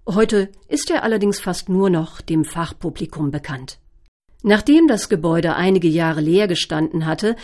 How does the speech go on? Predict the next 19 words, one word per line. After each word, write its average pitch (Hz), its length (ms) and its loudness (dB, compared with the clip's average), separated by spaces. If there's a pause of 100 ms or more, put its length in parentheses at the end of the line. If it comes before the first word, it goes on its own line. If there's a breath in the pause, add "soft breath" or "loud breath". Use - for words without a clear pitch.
(200 loud breath)
wurde 247 420 4
neunzehnhundertachtundachtzig 226 1800 0
der 180 240 0
Förderverein 247 1040 0
zur 202 160 -4
Erhaltung 175 720 -2
der 226 160 -4
Klosterpforte 170 1000 -4
gegründet. 147 720 -6 (360)
Dieser 233 400 2
bewältigte 185 680 0
mit 160 180 0
viel - 260 0
Aufwand 233 500 -4
und 180 240 -2
tatkräftiger 185 800 -2
Hilfe 175 340 2
des 156 200 -6
Heimatvereins 185 840 -2